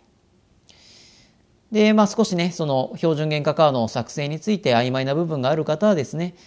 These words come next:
ぜひこの講義利用していただいて、まあ、内容の理解をね、深めていただければなと思います。で、まずね、確認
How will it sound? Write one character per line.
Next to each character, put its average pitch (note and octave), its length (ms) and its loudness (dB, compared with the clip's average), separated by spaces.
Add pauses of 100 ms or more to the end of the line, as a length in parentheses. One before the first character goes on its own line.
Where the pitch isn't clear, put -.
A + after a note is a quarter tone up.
(120)
ぜ F3 100 -2
ひ D3 80 -8
こ D3+ 120 -6
の C3+ 120 -2
講 C#3+ 140 0
義 A2+ 260 -2
利 A#2+ 120 -6
用 A#2 140 0
し - 60 -14
て - 80 -6
い A#2+ 60 -4
た C3 100 -2
だ C3+ 120 0
い C#3 100 -4
て、 F#3+ 200 0 (220)
ま D3 60 -4
あ、 - 20 -4
内 C3 160 2
容 B2+ 100 2
の B2 100 -2
理 C#3 140 -2
解 B2 160 2
を G#2 80 -2
ね、 C3 100 -4
深 B2+ 220 -4
め A2 80 -2
て G#2+ 100 -6
い G2+ 60 -4
た A2+ 80 -2
だ A#2 100 -2
け C#3+ 120 -6
れ D3 80 -6
ば C3 80 -8
な F3 120 -4
と C3 280 -12
思 A#2 180 -4
い G#2+ 60 -4
ま G2+ 100 -4
す。 - 320 -18 (2750)
で、 A3 80 -4
ま C#4 140 2
ず A3+ 80 -2
ね、 G3 300 -2 (480)
確 G#3 240 0
認 G3+ 240 0